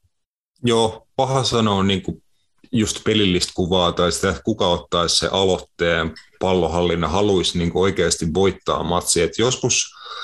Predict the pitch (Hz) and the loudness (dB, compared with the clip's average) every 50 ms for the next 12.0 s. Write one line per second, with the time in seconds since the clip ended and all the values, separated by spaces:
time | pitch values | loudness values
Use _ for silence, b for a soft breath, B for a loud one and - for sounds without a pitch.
0 | B B B B B B - 107 101 - 95 92 92 87 82 85 85 82 82 90 | B B B B B B -4 -4 -2 0 0 2 2 2 2 2 2 0 0 -2
1 | - - - - - 90 87 87 - - 85 - - - 85 85 82 85 82 - | -2 -2 -4 -2 -4 -2 -2 0 -2 -2 -2 -2 -2 -2 0 0 0 0 -2 0
2 | 90 87 85 82 80 76 - 78 - - - 73 - - _ _ _ _ _ - | 0 0 0 0 -2 -2 -4 -6 -6 -6 -8 -10 -10 -12 _ _ _ _ _ -8
3 | - - - - - 101 92 92 92 90 87 95 90 82 95 95 92 - - 95 | -4 -2 0 0 0 0 2 2 0 0 0 -2 -2 0 0 -2 -2 -2 -2 -2
4 | 92 92 - - - 123 120 104 87 90 - 80 80 87 87 76 - - B B | -2 -2 -4 -4 -2 0 0 0 0 -2 -2 -2 -2 -2 -2 -4 -8 -10 B B
5 | B B B B B 90 90 92 87 - - - 85 92 107 98 92 87 82 82 | B B B B B 0 0 2 0 0 -2 -2 -2 0 2 2 2 2 2 2
6 | 82 85 85 87 80 - - 87 80 95 98 98 90 - - - 87 85 82 82 | 2 2 0 0 0 -2 -2 0 0 2 2 0 0 -2 -4 -2 -2 0 0 0
7 | 82 80 82 80 82 87 90 90 87 87 87 82 78 71 67 104 107 - 123 107 | 0 0 0 0 0 0 0 0 0 0 0 0 0 0 0 0 0 0 0 0
8 | 95 90 - 92 87 90 85 90 90 87 87 82 90 87 87 90 92 92 - - | 2 0 0 0 -2 -2 -2 -2 -2 -2 -2 -2 0 0 0 0 0 0 -2 -2
9 | 87 82 80 80 82 82 82 87 85 - - - 113 127 - - - - - 131 | -2 -2 0 0 -2 -2 -2 -2 -4 -4 -4 -2 -2 -2 -2 -4 -10 -6 -2 0
10 | 139 123 - 110 101 - - 95 87 87 87 87 87 85 82 - 85 82 87 107 | 0 0 0 -2 -2 -2 0 0 0 0 0 0 0 -2 -2 -2 -2 0 0 2
11 | 110 104 90 80 78 - - 87 85 82 78 78 73 - - - - - - | 2 2 2 0 0 0 0 0 0 0 0 -2 -4 -4 -4 -4 -4 -4 -6